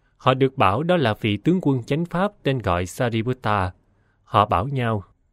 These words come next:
"Ôi, trí tuệ của Ngài thật cao cả thay." Từ đó về sau, đặc tính đại trí tuệ của trưởng lão này vang dội khắp loài người và chư thiên. Lúc ấy, bậc đạo sư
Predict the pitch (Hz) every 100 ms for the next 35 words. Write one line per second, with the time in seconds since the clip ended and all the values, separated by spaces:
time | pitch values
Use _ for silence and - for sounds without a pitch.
0 | _ _ _ _ _ _ - 143 143 -
1 | _ _ 202 220 104 101 151 131 104 95
2 | 87 107 90 - 120 117 90 113 127 117
3 | 107 _ _ _ _ _ _ _ _ _
4 | _ _ _ _ _ - 135 127 175 120
5 | 107 - 135 131 110 - - 107 - 151
6 | 190 107 95 175 180 95 113 143 110 123
7 | 101 139 104 87 87 127 117 98 85 85
8 | 175 - 95 85 90 87 85 92 85 120
9 | 107 120 113 101 _ _ _ _ _ _
10 | - 196 214 147 190 214 127 123 110 113
11 | 139 135